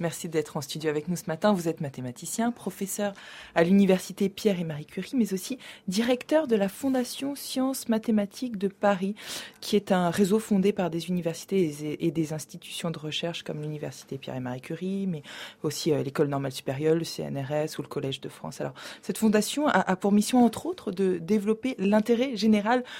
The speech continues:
pour les mathématiques. Alors, justement, pour développer notre intérêt général pour les mathématiques, au-delà des nombres, des outils, des concepts, des théorèmes et, et autres formules,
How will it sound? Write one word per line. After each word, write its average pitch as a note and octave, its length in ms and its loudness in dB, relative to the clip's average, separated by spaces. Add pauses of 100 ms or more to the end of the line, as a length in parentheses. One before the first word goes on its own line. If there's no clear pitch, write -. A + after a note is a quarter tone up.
(180)
pour A#3+ 160 10
les A#3+ 80 10
mathématiques. A3 560 2
Alors, C#3 180 -4
justement, A3 720 6 (300)
pour C#4 160 2
développer A#3 460 0
notre A3+ 260 4
intérêt A3 400 6
général G#3+ 800 6
pour F#3+ 120 -2
les F#3 120 2
mathématiques, F3+ 920 -4
au-delà G#3+ 240 4
des F#3 140 2
nombres, F#3 240 2
des F3 180 -4
outils, F3 260 -10
des F3+ 120 -2
concepts, F3+ 420 -4
des F#3 100 2
théorèmes F#3 440 4
et, E3+ 180 -2
et F#3 140 0
autres F#3+ 260 -2
formules, F#3 480 -2